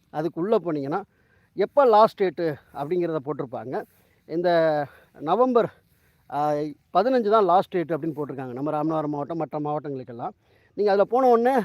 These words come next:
உங்க மாவட்டத்தை தேர்வு செய்யணும். அப்புறம் உங்களுடைய வட்டத்தை தேர்வு செய்யணும். உங்க பிர்காவை தேர்வு செய்யணும். தேர்வு செஞ்சு நீங்க பார்த்தீங்கன்னா, உங்களுக்கு ஒரு ஏக்கருக்கு எவ்வளவு பிரீமிய தொகை அப்படிங்கிறத அதிலே காட்டிடும். இது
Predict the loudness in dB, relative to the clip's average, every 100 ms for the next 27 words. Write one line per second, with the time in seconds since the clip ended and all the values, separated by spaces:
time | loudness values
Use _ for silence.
0 | -2 -2 2 4 4 0 -4 -2 -2 -4
1 | -6 -8 -10 _ _ _ _ -10 -4 2
2 | 4 4 4 2 0 -2 -2 -2 -2 -4
3 | -4 -4 -2 0 0 -2 -4 _ -8 -4
4 | 4 4 4 2 -2 -4 -10 -18 _ _
5 | _ _ 2 4 4 2 -4 -4 -2 -2
6 | -4 _ -8 -4 0 0 -2 0 0 0
7 | -2 -2 -2 -4 _ _ _ _ 2 4
8 | 4 4 6 6 6 2 2 2 2 4
9 | 2 0 0 2 2 2 0 -2 -4 -10
10 | -4 -2 0 0 2 2 -2 -4 -6 -8
11 | -20 _ _ _ _ -8 -4